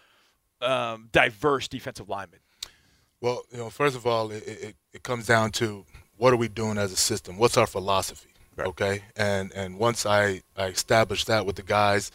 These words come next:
Speaker 2: everything else kind of falls into place. Uh, you know, we're not doing eighty different things.
Speaker 1: Right.
Speaker 2: And, and, and, you know, but at the same time, it's not paint by the numbers. You know, there's gonna be some, some leeway, but, uh, the, the guys will never go into a situation where they don't know what they're,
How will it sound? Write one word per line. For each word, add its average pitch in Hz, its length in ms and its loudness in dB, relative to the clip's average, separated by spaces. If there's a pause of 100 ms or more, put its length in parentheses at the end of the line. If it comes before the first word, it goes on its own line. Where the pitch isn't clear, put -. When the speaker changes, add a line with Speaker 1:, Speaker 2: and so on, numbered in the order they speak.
(500)
Speaker 2:
everything 110 380 0
else 104 220 2
kind 107 220 0
of 92 60 -6
falls 101 300 0
into 90 120 -14
place. - 480 -6 (160)
Uh, 92 140 -6
you 101 100 -6
know, 95 120 -8
we're 110 120 -2
not 117 240 4
doing 110 340 0 (100)
eighty 110 200 0
different 95 380 -8
things. 90 240 -2
Speaker 1:
Right. 92 260 -2
Speaker 2:
And, 95 180 -6
and, 95 360 -8
and, 98 200 -10 (300)
you 101 60 -6
know, 101 140 0
but 101 160 0
at 104 100 2
the - 60 0
same 113 180 2
time, 107 180 4
it's 95 100 -6
not 104 140 0
paint 107 200 -6
by 98 100 2
the 90 100 -4
numbers. 98 460 -4
You 87 80 -16
know, 92 60 -8
there's 98 200 -2
gonna 107 180 -2
be 101 120 -8
some, 92 400 -4
some 98 240 -6
leeway, 101 460 0 (340)
but, 101 320 2
uh, 98 180 2
the, - 220 -6
the 104 80 -4
guys 135 320 8
will 117 120 0
never 123 300 6
go 117 280 6
into 110 320 -4
a 98 40 -10
situation 104 640 0
where 92 120 -6
they 113 180 4
don't 104 200 -2
know 101 120 0
what 95 260 -4
they're, 87 180 -8